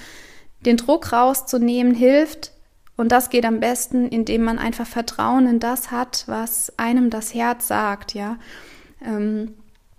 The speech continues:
ob das jetzt Schwangerschaft oder die Zeit mit Kindern ist, hab Vertrauen, dass du deinen Weg findest, hab Vertrauen, dass du alles gut machst, so wie du es machst. Es ist nicht wichtig, irgendein,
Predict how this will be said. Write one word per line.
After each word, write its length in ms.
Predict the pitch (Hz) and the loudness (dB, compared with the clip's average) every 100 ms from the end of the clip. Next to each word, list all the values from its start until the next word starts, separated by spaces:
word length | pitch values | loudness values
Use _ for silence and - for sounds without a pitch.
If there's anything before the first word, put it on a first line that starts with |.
| - - - - - | -20 -20 -20 -20 -10
ob 140 | 240 | -4
das 160 | 247 240 | -2 0
jetzt 220 | 233 233 | 0 0
Schwangerschaft 600 | 220 233 254 - 247 - | 0 2 2 0 -4 -4
oder 160 | 220 233 | -4 -2
die 180 | 226 226 | -2 -4
Zeit 340 | 233 226 226 | -4 -4 -2
mit 160 | 226 - | -6 -2
Kindern 340 | 247 262 240 | 2 2 2
ist, 180 | 233 - | -2 -4
hab 140 | 254 | -6
Vertrauen, 540 | - 247 - 240 285 254 | -6 -8 -4 0 4 4
dass 200 | 240 - | 0 -2
du 280 | 277 294 302 - - _ | 0 0 -4 -14 -20 _
deinen 480 | - 233 277 294 254 | -4 0 4 6 4
Weg 220 | 247 269 | 2 -2
findest, 440 | - 285 285 220 - | 0 2 2 2 -6
hab 140 | 226 | -8
Vertrauen, 400 | 247 - 247 269 | -8 -4 0 2
dass 200 | 254 - | 2 0
du 320 | 269 294 302 302 - _ _ _ _ _ _ - | 0 2 2 -2 -20 _ _ _ _ _ _ 2
alles 320 | 320 370 359 | 4 4 2
gut 240 | 302 320 | -2 -2
machst, 300 | 240 226 220 | -2 -2 -4
so 180 | - 226 | -4 -2
wie 100 | 226 | -2
du 140 | 214 214 | -4 -6
es 160 | - | -8
machst. 400 | 214 226 - - | -8 -8 -10 -10
Es 160 | 233 - | -10 -8
ist 340 | - - - | -10 -14 -2
nicht 220 | 277 302 | 2 2
wichtig, 480 | 262 339 - 320 294 | 2 -2 0 -2 0
irgendein, 880 | 294 302 285 - 254 254 254 254 - | 0 2 2 2 2 4 2 -2 -8